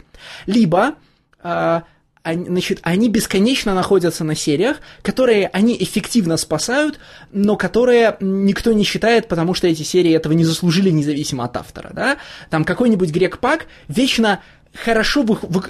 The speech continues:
хорошо выкручивается из серии, на которые его поставили, но это все равно не повод читать плохие комиксы. Они стали, типа, эм, Грег Пак там на какой-нибудь серии, я не знаю, Weapon X, это ж, это не он, да, или это он?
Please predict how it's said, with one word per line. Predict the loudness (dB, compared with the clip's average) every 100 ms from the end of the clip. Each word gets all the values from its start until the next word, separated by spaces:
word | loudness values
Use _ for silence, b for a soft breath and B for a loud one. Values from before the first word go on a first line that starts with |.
| -4
хорошо | -2 0 0
выкручивается | -2 2 2 2 0 -2 -6
из | -8 -6
серии, | -2 0 0
на | 0
которые | -2 0 0
его | 0
поставили, | -2 -4 -2 -2 0 0 -2 B B -2
но | 0
это | 0 0
все | 0 0
равно | 2 2
не | 4
повод | 2 2 0
читать | -2 -2 -2 -2
плохие | -6 0 0
комиксы. | 0 -2 -6 -6
Они | -2 -2
стали, | 0 2 0 B B B
типа, | -2 0 0 B B _
эм, | -6 -2 2 2 0 -2 -2 -4 -8 _ _ _ _ _ -8
Грег | -2 -2 0
Пак | 0 0
там | -2 -4
на |
какой-нибудь | -2 -2 -2 -2 -2
серии, | 2 2
я | 2
не |
знаю, | 2 2
Weapon | 0 2 2
X, | 0 -4
это | -4 -4
ж, | -6 -8
это | -4
не | -2
он, | -2 -2
да, | -4
или | -2 -2
это | -4
он? | -6